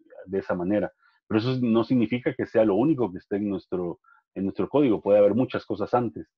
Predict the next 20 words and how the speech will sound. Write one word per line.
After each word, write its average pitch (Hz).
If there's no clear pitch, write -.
Entonces, 101
eh, 90
los, 104
las 107
direcciones 110
pueden 101
variar. 85
Entonces, 98
ahí 113
lo 107
que 107
necesito 143
es 139
el, 98
la, 87
llamémosle 101
el, 87
la 92
forma 113
auxiliar 101